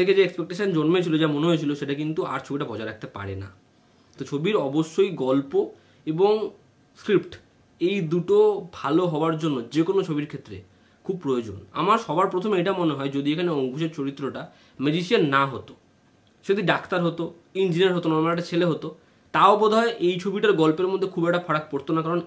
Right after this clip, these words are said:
এই ছবিতে সেরকম কোনো ম্যাজিকই নেই। এই ছবিতে চমকপ্রদ, চমকালো কোনো ম্যাজিকের সিকোয়েন্স নেই, যেটা ছবিটাকে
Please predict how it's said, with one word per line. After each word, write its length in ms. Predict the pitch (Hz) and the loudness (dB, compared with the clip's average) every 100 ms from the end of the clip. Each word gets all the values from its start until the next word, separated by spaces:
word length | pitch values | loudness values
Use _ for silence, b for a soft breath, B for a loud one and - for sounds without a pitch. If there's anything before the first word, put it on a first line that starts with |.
| 151 | 0
এই 60 | 175 | 0
ছবিতে 340 | 220 190 - 131 - _ b b b b | 0 -4 -4 -6 -8 _ b b b b
সেরকম 300 | 170 180 196 196 | 0 2 2 2
কোনো 120 | 208 180 135 | 2 2 2
ম্যাজিকই 480 | 131 135 165 170 127 | 2 2 -2 -2 -4
নেই। 120 | 95 95 _ _ _ _ - | -4 -12 _ _ _ _ -2
এই 140 | 170 190 | 0 0
ছবিতে 280 | 202 196 226 226 - | -2 -2 -4 -4 0
চমকপ্রদ, 500 | 180 226 226 220 196 190 - b b b b - | 2 0 2 4 6 4 2 b b b b 0
চমকালো 440 | 180 196 202 214 208 | 2 4 4 2 4
কোনো 120 | 208 190 | 2 2
ম্যাজিকের 320 | 147 151 180 - | 0 -2 -4 -6
সিকোয়েন্স 380 | 143 147 147 143 117 | -4 -2 -2 -4 -8
নেই, 100 | 104 110 | -8 -6
যেটা 140 | 135 151 | -6 -4
ছবিটাকে 400 | 151 160 170 | 0 0 0